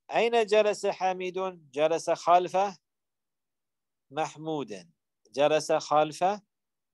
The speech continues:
محمود. ذهب عمار إلى المسجد وجلس أمام المحراب. المحراب المكان الذي يصلي فيه الإمام. ال-، المحراب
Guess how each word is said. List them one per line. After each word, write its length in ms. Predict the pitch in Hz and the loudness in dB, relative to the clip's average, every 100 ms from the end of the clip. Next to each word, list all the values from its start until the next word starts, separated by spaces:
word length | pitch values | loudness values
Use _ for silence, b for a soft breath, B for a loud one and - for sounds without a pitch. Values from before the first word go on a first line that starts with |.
| _ | _
محمود. 420 | 143 139 147 143 117 | -6 -4 -4 -6 -6
ذهب 440 | 120 214 226 214 | 2 4 4 4
عمار 560 | 208 190 196 202 202 196 | 4 2 -2 0 0 -2
إلى 280 | 190 190 | -10 -6
المسجد 720 | 185 175 170 151 170 165 175 _ _ _ _ _ _ _ _ | -6 -6 -10 -6 -8 -6 -12 _ _ _ _ _ _ _ _
وجلس 500 | 131 131 156 165 156 | -10 -4 0 0 0
أمام 760 | 175 143 139 147 156 160 180 165 _ _ _ _ _ _ _ _ _ - | -2 -4 -2 0 0 0 -4 -6 _ _ _ _ _ _ _ _ _ -2
المحراب. 640 | 143 151 135 135 120 92 _ _ _ _ - | -2 -2 -6 0 0 -2 _ _ _ _ -14
المحراب 600 | 131 147 131 156 185 185 | -10 -8 0 6 6 4
المكان 580 | 160 151 147 165 165 160 | -4 -10 -6 -4 -4 -2
الذي 340 | 143 151 147 | -4 -4 -6
يصلي 400 | 147 143 165 151 | -8 -2 -2 -2
فيه 240 | 139 170 160 | -8 -6 -6
الإمام. 480 | 143 135 135 107 _ _ _ _ _ _ _ _ _ _ _ _ _ _ _ _ _ _ _ _ _ _ 131 | -8 -4 -4 -4 _ _ _ _ _ _ _ _ _ _ _ _ _ _ _ _ _ _ _ _ _ _ 0
ال-، 440 | 139 131 _ - | 0 0 _ -8
المحراب 720 | 131 135 - 135 151 185 190 | -8 -6 -2 6 8 6 4